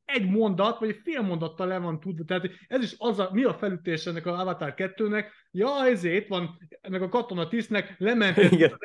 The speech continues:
Speaker 1: egész emlékezetét, meg minden
Speaker 2: Igen.
Speaker 1: memóriáját, jellemét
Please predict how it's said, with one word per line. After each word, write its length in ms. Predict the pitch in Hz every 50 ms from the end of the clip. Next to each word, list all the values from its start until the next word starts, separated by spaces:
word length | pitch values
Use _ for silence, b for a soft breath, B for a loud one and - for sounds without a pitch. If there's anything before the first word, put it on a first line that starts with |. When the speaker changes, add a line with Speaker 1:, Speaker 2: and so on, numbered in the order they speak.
| 208 -
Speaker 1:
egész 220 | - - 156 -
emlékezetét, 800 | 208 196 196 190 175 165 165 175 170 165 165 160 - 180 180 175
meg 180 | 180 175 170 175
minden 320 | 202 220 196 170 170 160 165
Speaker 2:
Igen. 120 | 175 180
Speaker 1:
memóriáját, 500 | 185 185 185 170 175 170 165 175 165 170 185
jellemét 580 | 190 196 185 170 165 170 165 170 175 175 -